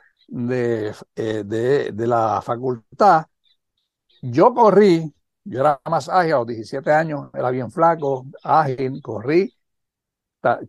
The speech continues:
lo más que pude en dirección del Burger King y luego a la izquierda por la calle González, y me detuve a coger aire y a ver cómo estaban los muchachos y las muchachas,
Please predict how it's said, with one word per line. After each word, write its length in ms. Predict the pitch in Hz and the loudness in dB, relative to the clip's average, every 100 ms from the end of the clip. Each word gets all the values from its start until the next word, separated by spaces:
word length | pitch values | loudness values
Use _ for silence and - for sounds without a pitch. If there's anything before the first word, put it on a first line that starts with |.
| - | -4
lo 160 | 143 | 0
más 140 | 127 160 | 2 4
que 140 | 190 | 4
pude 280 | 170 185 175 | 6 6 6
en 60 | 147 127 | 0 -6
dirección 800 | 135 127 107 143 165 170 180 175 | -8 -8 -6 0 2 2 0 0
del 200 | 135 120 | -2 -2
Burger 440 | 120 139 156 151 _ | -2 -2 -2 -4 _
King 340 | 185 196 196 | -2 -2 -2
y 100 | 160 | -4
luego 320 | 131 139 175 180 | -2 2 2 2
a 40 | |
la 60 | 175 | 0
izquierda 400 | - 196 185 165 | 0 2 4 2
por 200 | 147 139 | -2 -4
la 140 | 135 | -6
calle 240 | 127 135 156 | -4 -4 -2
González, 600 | 165 151 156 139 151 147 _ _ _ _ _ _ _ - | -2 -4 -2 -2 -4 -10 _ _ _ _ _ _ _ -6
y 60 | |
me 160 | 151 214 | -2 4
detuve 480 | 226 208 226 226 196 | 4 6 6 8 6
a 60 | |
coger 360 | 165 156 175 175 180 | 6 2 4 2 6
aire 460 | 190 202 185 170 180 | 8 8 8 4 0
y 80 | 135 | -4
a 60 | |
ver 120 | 131 139 | -4 -4
cómo 200 | 175 170 | -6 -4
estaban 400 | - 160 170 156 | 2 4 4 0
los 180 | 160 151 | -2 -2
muchachos 500 | 151 151 160 147 165 | -4 0 0 0 0
y 40 | |
las 120 | 160 | 0
muchachas, 800 | 165 160 180 160 127 - 135 127 | -2 -4 0 0 -2 -10 -10 -10